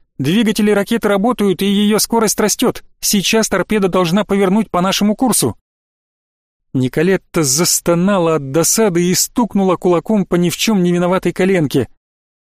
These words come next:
Вдруг Энн воскликнула: "Ура!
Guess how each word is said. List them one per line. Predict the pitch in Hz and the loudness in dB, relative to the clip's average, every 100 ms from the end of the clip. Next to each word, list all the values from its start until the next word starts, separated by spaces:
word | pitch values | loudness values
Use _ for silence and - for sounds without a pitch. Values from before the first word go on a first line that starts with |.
| _ - | _ -6
Вдруг | 135 135 196 - | -4 -2 -2 0
Энн | 214 190 - - | 0 0 -2 -8
воскликнула: | 135 180 - 240 202 147 123 95 _ _ _ _ _ - | -4 -2 0 0 0 0 -2 -2 _ _ _ _ _ -4
"Ура! | 233 247 226 | 0 0 0